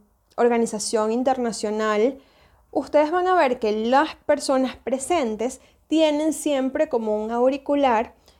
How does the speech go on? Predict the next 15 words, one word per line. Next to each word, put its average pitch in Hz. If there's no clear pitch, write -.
que 277
es 269
por 277
donde 269
escuchan 285
la 262
interpretación. 208
Y 320
la 349
interpretación 277
se 214
hace 208
en 208
tiempo 277
real 302